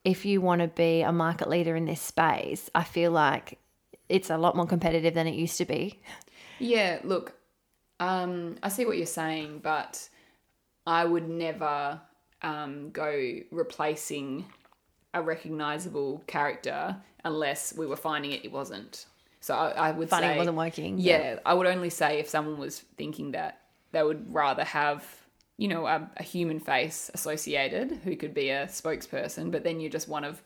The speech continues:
Speaker 2: millions, so you might as well have a, a character that no one else has. Um,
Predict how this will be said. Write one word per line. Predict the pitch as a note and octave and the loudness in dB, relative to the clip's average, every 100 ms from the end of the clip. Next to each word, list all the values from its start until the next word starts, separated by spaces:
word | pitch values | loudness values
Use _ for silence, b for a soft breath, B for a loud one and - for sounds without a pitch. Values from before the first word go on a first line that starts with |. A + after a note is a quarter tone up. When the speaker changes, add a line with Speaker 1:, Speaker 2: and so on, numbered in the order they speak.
| _ - - | _ -20 -10
Speaker 2:
millions, | E3 D#3 D3 - - G#3 - - | -4 -2 -4 0 2 2 -4 -2
so | D#3+ | 0
you | D#3+ | 0
might | D#3+ D#3+ | 0 -2
as | E3 | -2
well | D#3 | -2
have | D#3 C#3+ - | 0 0 2
a, | E3+ F3+ B B B B B | 0 -2 B B B B B
a | F3+ | 2
character | D3+ D#3+ - | 4 4 2
that | C#3+ D3 | -2 0
no | E3 | 0
one | G#3+ | 0
else | C3+ - | 0 -2
has. | - - - - - | -2 -2 -2 -4 -6
Um, | D#3 D#3 D3+ D3 D3+ | -2 0 0 -4 -8